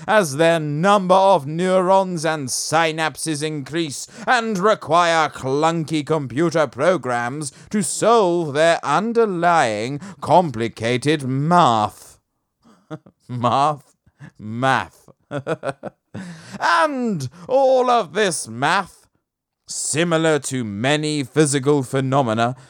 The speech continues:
becomes harder to solve with size, meaning computing lots of small steps to arrive at a solution. Another interesting quote mentioning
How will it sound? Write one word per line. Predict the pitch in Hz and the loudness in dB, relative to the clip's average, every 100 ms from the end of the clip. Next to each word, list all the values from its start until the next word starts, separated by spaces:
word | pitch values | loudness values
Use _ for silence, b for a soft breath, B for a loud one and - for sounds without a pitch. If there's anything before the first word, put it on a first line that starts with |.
| b b b | b b b
becomes | - 120 123 131 113 | -6 -4 0 0 -2
harder | - - 151 180 113 92 | -6 2 4 4 2 -4
to | - 92 | -6 -4
solve | - - 139 156 165 | 0 2 4 4 2
with | 117 143 | -2 -4
size, | 135 - - 131 113 98 98 - B | -2 -4 0 0 0 -2 -8 -12 B
meaning | 151 208 240 214 107 101 110 113 | -6 -2 -2 -2 -4 -6 -10 -4
computing | 170 147 123 196 170 170 170 | -2 -2 -2 -2 0 -2 -2
lots | 139 135 226 160 - | -2 2 2 2 0
of | 139 107 | -4 -4
small | - 127 196 180 | -6 0 0 0
steps | - - 151 156 - - B B | -4 -2 0 0 -4 -16 B B
to | 196 | -2
arrive | 156 147 170 190 226 233 185 | 0 0 0 2 0 -2 -2
at | 185 | -2
a | 185 | -4
solution. | 170 170 170 165 156 - 101 73 - - _ _ _ _ _ _ _ b b | -6 -6 -4 -4 -6 -8 -12 -14 -18 -20 _ _ _ _ _ _ _ b b
Another | 156 160 196 247 139 113 | 2 4 4 4 4 2
interesting | 175 170 139 135 135 - 139 131 | 0 0 0 2 2 -2 -6 -6
quote | 110 131 123 107 B B | -2 0 0 -2 B B
mentioning | 131 139 151 147 139 139 135 | -2 0 0 0 -2 -2 -4